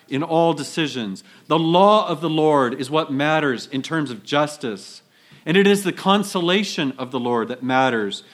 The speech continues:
in terms of hope and renewal. Surely Jeremiah has been summoned to an awesome task, higher even than Josiah, higher than Jehoiakim,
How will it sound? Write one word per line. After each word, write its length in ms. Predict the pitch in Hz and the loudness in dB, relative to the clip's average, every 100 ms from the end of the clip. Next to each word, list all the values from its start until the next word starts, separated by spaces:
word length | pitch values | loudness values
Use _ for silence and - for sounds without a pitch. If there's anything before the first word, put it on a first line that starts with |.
| - | -14
in 100 | 120 | -10
terms 300 | 113 156 131 | -4 -4 -4
of 80 | 113 | -6
hope 400 | - 170 147 120 | -2 0 0 -2
and 160 | 117 107 | -8 -8
renewal. 600 | 110 120 147 123 92 87 _ _ _ _ _ _ _ _ _ _ _ _ _ _ _ _ _ _ _ _ _ _ _ _ _ _ - | -4 -2 0 0 -4 -10 _ _ _ _ _ _ _ _ _ _ _ _ _ _ _ _ _ _ _ _ _ _ _ _ _ _ -12
Surely 400 | - 165 160 135 | -2 0 0 0
Jeremiah 680 | 147 160 143 151 156 139 | 2 4 4 4 4 4
has 160 | 135 123 | 2 -2
been 220 | 135 123 | -2 -4
summoned 420 | - 156 147 110 | -4 -4 -2 -4
to 160 | - 127 | -6 -6
an 120 | 110 - | -6 -6
awesome 500 | 131 156 147 131 110 | -2 -2 -4 -8 -8
task, 540 | - 123 98 90 - - _ _ _ _ - | -6 -4 -4 -10 -20 -20 _ _ _ _ -4
higher 600 | 160 196 208 208 208 - - _ | 2 4 4 4 0 -4 -20 _
even 440 | 175 196 190 190 156 | 0 2 2 0 0
than 340 | 170 175 165 | 0 0 -2
Josiah, 680 | 160 165 - 175 170 117 87 104 _ _ _ _ _ _ _ - | -4 -6 -2 0 2 0 -6 -16 _ _ _ _ _ _ _ -2
higher 380 | 190 208 208 | 2 4 4
than 220 | 190 196 175 | 4 2 0
Jehoiakim, 880 | 151 175 196 170 165 139 98 85 | -2 2 2 2 -2 -2 -4 -10